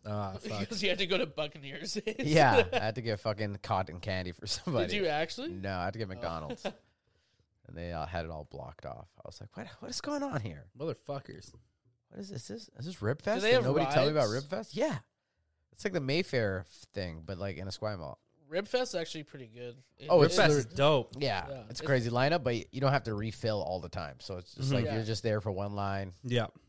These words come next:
Speaker 2: Yeah, exactly.
Speaker 3: You know what I
Speaker 2: I,
Speaker 3: mean?
Speaker 2: I went there, uh, with Steve McMath, actually. And we did mushrooms, and, uh, we ate ribs, and then <laughs> there was a high school reunion, having the reunion at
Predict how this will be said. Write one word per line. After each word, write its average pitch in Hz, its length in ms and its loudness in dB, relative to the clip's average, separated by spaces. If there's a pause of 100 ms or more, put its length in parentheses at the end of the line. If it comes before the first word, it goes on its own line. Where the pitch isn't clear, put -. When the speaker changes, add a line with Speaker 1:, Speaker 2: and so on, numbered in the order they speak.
(400)
Speaker 2:
Yeah, 165 240 -2 (100)
exactly. 127 520 -10 (320)
Speaker 3:
You - 60 -12
know 151 60 -4
what 156 80 2
I 170 60 6
Speaker 2:
I, 175 40 2
Speaker 3:
mean? 165 240 -6
Speaker 2:
I 156 120 -4
went 180 280 -4
there, 180 460 2 (320)
uh, 123 360 -8
with 131 140 -10
Steve 131 280 -10
McMath, 117 440 -18
actually. 113 480 -20 (760)
And 147 100 -10
we 151 80 -4
did 160 180 -2
mushrooms, 143 720 -8
and, 139 200 -8
uh, 131 360 -8
we 139 120 -8
ate 127 220 -6
ribs, 131 440 -10
and 123 80 -18
then 123 140 -14 (240)
<laughs> - 220 -20
there 165 180 0
was 165 160 -2
a 156 120 2
high 147 280 -4
school 170 340 -4
reunion, 139 560 -8
having 139 260 -6
the 143 80 -8
reunion 131 520 -12
at 123 260 -4